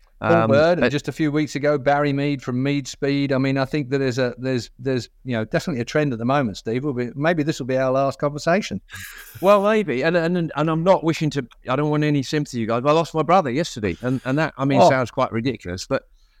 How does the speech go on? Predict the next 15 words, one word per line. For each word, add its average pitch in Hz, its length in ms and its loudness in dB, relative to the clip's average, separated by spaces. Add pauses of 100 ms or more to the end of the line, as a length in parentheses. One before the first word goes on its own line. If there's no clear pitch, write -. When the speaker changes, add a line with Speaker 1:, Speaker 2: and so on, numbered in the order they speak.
(120)
Speaker 2:
it 143 140 -2
just - 380 2 (140)
seems 147 300 -2
to 127 120 -6
kind 139 260 -2
of 127 60 -2
go 147 260 2
on, 135 160 2
doesn't 117 240 -2
it, 98 80 -8
these 123 240 -2
things? 107 340 -2
And, 120 200 0
and 139 120 0
he 175 200 2